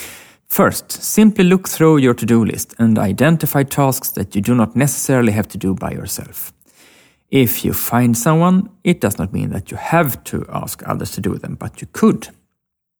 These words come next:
When you find a suitable task, take a moment to think about who you could ask to do it instead of doing it yourself.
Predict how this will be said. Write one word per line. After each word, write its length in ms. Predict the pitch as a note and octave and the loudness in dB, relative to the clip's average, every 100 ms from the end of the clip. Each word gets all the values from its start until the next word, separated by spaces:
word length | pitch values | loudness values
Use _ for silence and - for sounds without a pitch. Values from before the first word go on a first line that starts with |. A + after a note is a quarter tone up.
| _ _ _ _ _ _ _ _ _ _ - | _ _ _ _ _ _ _ _ _ _ 0
When 240 | A2 G#2+ | 4 4
you 80 | G#2 | 4
find 320 | - D3 C3 | 2 4 4
a 20 | |
suitable 360 | A2+ G#2+ F2+ - | 2 0 -2 -6
task, 380 | - - - - | -6 -6 -10 -12
take 320 | - G3 F#3 | 2 4 4
a 80 | - | 4
moment 440 | C3 B2+ A#2+ A2+ - | 4 4 2 0 -4
to 80 | |
think 220 | G#2 C3 A2+ | -2 -2 0
about 280 | F2+ E2+ - - | -2 -4 -6 2
who 260 | F#3 G3 | 4 4
you 140 | D#3+ G2 | 2 -2
could 200 | - - | -4 -2
ask 260 | B2+ C3 - - | 0 0 -2 -8
to 80 | A2 | 0
do 220 | A#2 G#2 | 2 2
it 140 | - | -2
instead 460 | - A#2 - D#3+ B2+ | -4 -4 0 2 2
of 120 | G2 | -2
doing 220 | D#2 E2 | -4 -2
it 120 | G#2 | -2
yourself. 560 | C#3 C#3 A3 - - - | -2 0 0 0 -4 -10